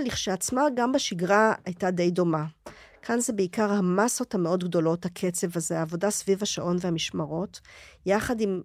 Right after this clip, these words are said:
להשאיר אנשים בחוסן ובחדות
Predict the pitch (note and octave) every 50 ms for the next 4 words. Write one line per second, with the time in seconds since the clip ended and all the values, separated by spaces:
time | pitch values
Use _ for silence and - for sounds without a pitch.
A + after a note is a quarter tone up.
0 | - _ _ - F3+ E3+ E3+ - - - A3 G#3 G#3 G#3 F#3 E3 - - - G3
1 | F#3 F3+ E3 D#3+ - - - F#3 F#3+ F#3+ - - G#3+ G3 F3+ F3 E3+ E3 E3+ -
2 | F#3 F3 E3+ E3 E3 D#3+ D#3+ D#3+ D#3+ D#3+ D#3+ D#3+ D#3 D#3 D#3+ D#3+ D#3+ D3+ - -
3 | _ _ _ - F#3 F3 F3+ E3+ - - - D#3 F3 F#3 G#3+ -